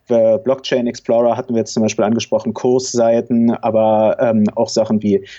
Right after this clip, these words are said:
Seiten, was Trading betrifft und so abzubilden, aber eben auch Unternehmen, Events, Jobs, Produkte et cetera pp. Weil eben auch da gilt häufiger, dass das Unternehmen sucht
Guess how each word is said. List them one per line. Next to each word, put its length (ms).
Seiten, 520
was 160
Trading 380
betrifft 340
und 80
so 120
abzubilden, 560
aber 280
eben 160
auch 140
Unternehmen, 840
Events, 720
Jobs, 420
Produkte 680
et 80
cetera 360
pp. 480
Weil 360
eben 180
auch 200
da 240
gilt 360
häufiger, 640
dass 480
das 260
Unternehmen 880
sucht 720